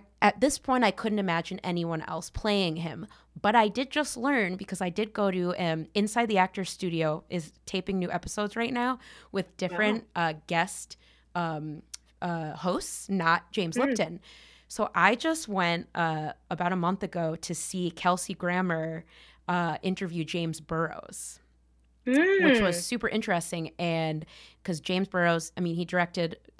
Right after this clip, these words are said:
Speaker 1: a bu-, bu-, a bunch of Cheers, and then he directed some episodes of Frasier. But he said, uh, the reason that, uh, Kelsey Grammer ended up as Frasier was because John Lithgow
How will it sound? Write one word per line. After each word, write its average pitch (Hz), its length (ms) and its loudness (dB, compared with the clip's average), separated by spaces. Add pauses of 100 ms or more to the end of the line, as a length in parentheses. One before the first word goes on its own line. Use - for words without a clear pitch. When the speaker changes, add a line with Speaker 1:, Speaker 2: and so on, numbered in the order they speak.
Speaker 1:
a 180 100 -2
bu-, - 240 -6
bu-, 165 280 -4
a 175 80 -2
bunch 175 280 0
of 170 100 -4
Cheers, 170 360 -2
and 165 120 0
then 165 100 -2
he 165 100 -4
directed 160 320 -6
some 185 100 -6
episodes 151 320 -8
of - 100 -16
Frasier. 190 300 -2
But - 120 -6
he 262 300 -4
said, 208 440 -6 (640)
uh, 175 220 2
the 175 140 -2
reason 196 640 0
that, 160 380 0 (120)
uh, 170 180 0
Kelsey 190 300 -2
Grammer 175 440 -2
ended 165 240 -2
up 160 100 -4
as 170 140 -6
Frasier 170 460 -4
was 160 160 -6
because 160 320 -8
John 175 380 -2
Lithgow 156 640 -4